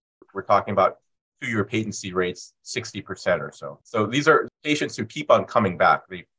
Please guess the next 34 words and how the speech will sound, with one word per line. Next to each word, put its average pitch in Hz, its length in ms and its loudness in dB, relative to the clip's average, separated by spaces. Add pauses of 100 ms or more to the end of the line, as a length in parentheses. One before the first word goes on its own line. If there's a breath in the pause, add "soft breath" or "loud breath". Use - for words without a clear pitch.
(160)
keep - 140 -4
on 107 140 4
restenosing 107 800 0 (140)
their 90 200 2
legs, 107 340 4
and, 87 140 -4 (100)
and 85 140 -8
they 85 80 -18
keep - 240 -10
on 90 80 0
coming 82 260 -12
back, 90 300 4
and 80 100 -16 (180)
it's - 160 -18
a - 80 -6 (280)
problem. 95 500 4
I - 80 -2
mean, 92 140 -4
we 104 100 0
don't 123 180 4 (300)
see 180 240 -8
that 92 200 4
in 87 100 -8
coronary 135 440 4
interventions. 78 440 -16 (160)
Our, 85 300 0
really, 113 420 -2
our 85 140 0
stents 117 500 2
are, 85 340 4
that 85 120 0
we - 80 -12
put - 220 -4
in 101 220 2